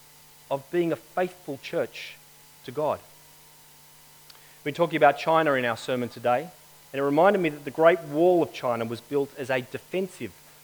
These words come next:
structure. And when it finished, when it was finished, it, it appeared impregnable.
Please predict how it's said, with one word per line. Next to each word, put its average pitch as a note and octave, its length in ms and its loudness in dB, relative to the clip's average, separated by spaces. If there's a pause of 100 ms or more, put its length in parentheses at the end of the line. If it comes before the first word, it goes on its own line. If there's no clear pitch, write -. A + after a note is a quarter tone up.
structure. - 460 -4 (1000)
And C3 80 -4
when F3 100 0
it F3 80 -4
finished, - 580 -4
when E3+ 140 -2
it F#3 40 0
was D3 100 -4
finished, A#3+ 340 -6
it, D3 100 -6 (220)
it E3+ 100 -2
appeared D#3+ 460 -4 (220)
impregnable. D3 720 -4